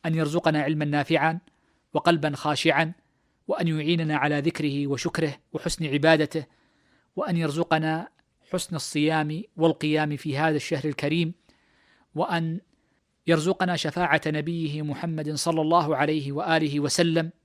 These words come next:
وأن يجمعنا به وسائر أنبياء الله عز وجل في جنات النعيم. وصلى الله وبارك على نبينا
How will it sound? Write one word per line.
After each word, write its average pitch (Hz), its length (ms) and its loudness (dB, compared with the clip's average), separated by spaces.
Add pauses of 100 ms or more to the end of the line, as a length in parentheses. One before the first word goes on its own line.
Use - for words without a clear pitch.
(180)
وأن 185 180 2
يجمعنا 156 720 0 (120)
به 151 460 -2 (580)
وسائر 165 560 -2
أنبياء 151 440 -2
الله 151 320 0
عز 143 240 0
وجل 147 380 0
في 147 120 -2
جنات 143 380 -2
النعيم. 147 520 -2 (600)
وصلى 165 280 -2
الله 156 280 4
وبارك 147 560 2 (160)
على 151 280 0
نبينا 151 600 -2